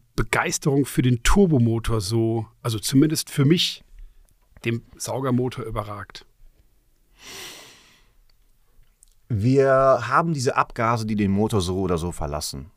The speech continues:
Speaker 2: Und, ähm, der Herr Büchli hat dann einfach was Tolles erfunden, hat sich gedacht, so, „Weißt du was, da ist ja eine gewisse Energie.“ Und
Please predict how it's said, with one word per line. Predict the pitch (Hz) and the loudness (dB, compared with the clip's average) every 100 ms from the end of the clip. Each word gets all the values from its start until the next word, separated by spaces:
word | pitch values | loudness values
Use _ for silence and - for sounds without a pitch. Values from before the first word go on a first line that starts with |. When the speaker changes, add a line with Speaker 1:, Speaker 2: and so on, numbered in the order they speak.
| _ _ _ _ _ _ _ | _ _ _ _ _ _ _
Speaker 2:
Und, | 92 92 92 90 87 82 - | -2 0 -2 -4 -4 -6 -6
ähm, | 82 80 78 76 73 73 - - | -6 -6 -8 -10 -12 -12 -14 -12
der | - | -8
Herr | 80 | -6
Büchli | 71 98 131 139 113 | -2 0 0 0 -2
hat | 98 | -2
dann | 98 | -4
einfach | 87 87 | -6 -8
was | 85 - - | -10 -10 -12
Tolles | - 90 82 | -8 -6 -6
erfunden, | - - 90 85 | -10 -10 -6 -4
hat | 98 | -6
sich | 82 | -8
gedacht, | 85 78 - | -6 -6 -8
so, | 69 | -16
„Weißt | 80 - | -14 -16
du | - | -16
was, | 80 - - _ | -18 -20 -20 _
da | - | -20
ist | - | -20
ja | - | -18
eine | 80 80 | -16 -14
gewisse | 80 82 - | -12 -12 -12
Energie.“ | 82 82 78 87 87 - - - - - - _ | -12 -10 -8 -6 -8 -10 -20 -20 -20 -20 -20 _
Und | - 87 85 | -2 -2 -2